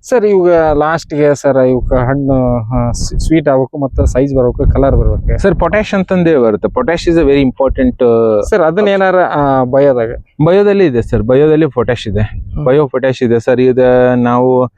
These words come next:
Speaker 2: ಮತ್-, ಬಯೋ ಪೊಟ್ಯಾಶ್ ಅಂತಂದ್ ಹೇಳ್ಬಿಟ್ಟೇನೆ ಕೊಡ್ತಾ ಇದ್ದಾರೆ.
Speaker 1: ಹ್ಮ್.
Speaker 2: ಅಂದ್ರೆ ನಮ್ ಈಗ ಸೀವೀಡ್ ಎಕ್ಸ್ಟ್ರಾಕ್ಟ್ ಅಂತ ಬರುತ್ತೆ. ಸೀವೀಡ್ ಇದ್ದ, ಅಂದ್ರೆ ಪಾಚಿ, ಸಮುದ್ರ ಪಾಚಿಯಿಂದನೂ
Speaker 1: ಹ್ಮ್.
Speaker 2: ಕೂಡ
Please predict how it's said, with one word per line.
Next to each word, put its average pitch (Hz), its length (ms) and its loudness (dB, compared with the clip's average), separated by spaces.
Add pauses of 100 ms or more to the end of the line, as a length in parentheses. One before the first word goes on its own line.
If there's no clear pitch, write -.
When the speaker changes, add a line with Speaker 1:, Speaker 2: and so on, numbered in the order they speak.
(320)
Speaker 2:
ಮತ್-, 127 500 0
ಬಯೋ 139 260 2
ಪೊಟ್ಯಾಶ್ 147 420 -4
ಅಂತಂದ್ 147 340 0
ಹೇಳ್ಬಿಟ್ಟೇನೆ 170 600 0
ಕೊಡ್ತಾ 110 320 -4
ಇದ್ದಾರೆ. 98 580 -6
Speaker 1:
ಹ್ಮ್. 143 300 -2
Speaker 2:
ಅಂದ್ರೆ 143 240 2
ನಮ್ 135 260 2
ಈಗ 123 240 0 (1160)
ಸೀವೀಡ್ 196 380 2
ಎಕ್ಸ್ಟ್ರಾಕ್ಟ್ 147 360 -4
ಅಂತ 131 140 -2
ಬರುತ್ತೆ. 110 380 0
ಸೀವೀಡ್ 180 540 0
ಇದ್ದ, 160 200 -2
ಅಂದ್ರೆ 156 440 0
ಪಾಚಿ, 151 420 -4
ಸಮುದ್ರ 165 420 0
ಪಾಚಿಯಿಂದನೂ 147 640 -2
Speaker 1:
ಹ್ಮ್. 143 60 -4
Speaker 2:
ಕೂಡ 151 220 0